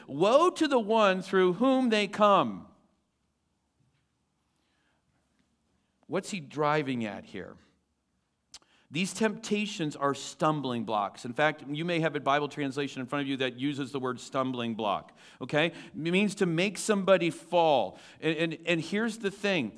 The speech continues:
They're inevitable. They're sure to come. Mark it down. I am, in the course of my life, am gonna do something that's going to cause somebody to stumble.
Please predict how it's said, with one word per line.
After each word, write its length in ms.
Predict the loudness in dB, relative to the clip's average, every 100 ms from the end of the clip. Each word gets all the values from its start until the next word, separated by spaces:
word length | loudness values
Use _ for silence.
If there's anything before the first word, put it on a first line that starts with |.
| -18 -20 0
They're 240 | 4 6
inevitable. 720 | 4 4 4 6 4 2 4
They're 160 | 4 2
sure 480 | -2 2 4 4 2
to 160 | -4
come. 560 | -4 2 4 4 0 -6 -18 -16
Mark 420 | -8 4 6 6 2
it 200 | -2 2
down. 360 | 4 4 2 -6 -14 4
I 220 | 6 6
am, 200 | 4 2
in 80 | 0
the 80 | -4
course 380 | 2 2 4 0
of 80 |
my 240 | 2 4 4
life, 340 | 4 2 2
am 140 | -2 0
gonna 180 | 0
do 260 | 0 0 -2
something 400 | -2 -2 -2 -2
that's 180 | -2 -2
going 220 | -4 -2
to 60 | -2
cause 340 | 0 0 0
somebody 440 | -2 -2 0 -2
to 120 | -4 -8
stumble. 640 | -2 0 0 -2 -6